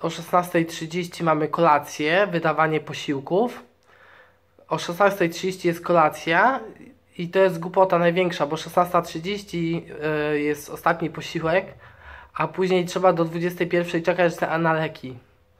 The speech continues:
Bo mamy później tak, wizytę lekarską mamy jeszcze o dziewiętnastej.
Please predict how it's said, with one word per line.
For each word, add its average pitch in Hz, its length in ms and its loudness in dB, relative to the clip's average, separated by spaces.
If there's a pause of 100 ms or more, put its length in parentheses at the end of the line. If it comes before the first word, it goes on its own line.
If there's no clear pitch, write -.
(640)
Bo 147 80 -2
mamy 170 280 4
później 170 360 0
tak, 131 400 -2 (540)
wizytę 180 400 0
lekarską 175 500 2
mamy 165 280 4
jeszcze 165 220 0
o 165 60 4
dziewiętnastej. 165 800 0